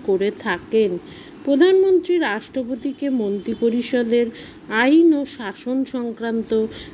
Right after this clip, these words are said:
যাবতীয় সিদ্ধান্ত সম্পর্কে অবহিত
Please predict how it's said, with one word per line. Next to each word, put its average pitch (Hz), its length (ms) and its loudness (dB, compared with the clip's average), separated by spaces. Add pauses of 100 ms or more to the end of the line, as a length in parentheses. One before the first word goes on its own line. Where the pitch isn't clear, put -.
(160)
যাবতীয় 240 600 4
সিদ্ধান্ত 254 720 -2
সম্পর্কে 220 840 -2 (360)
অবহিত 233 600 0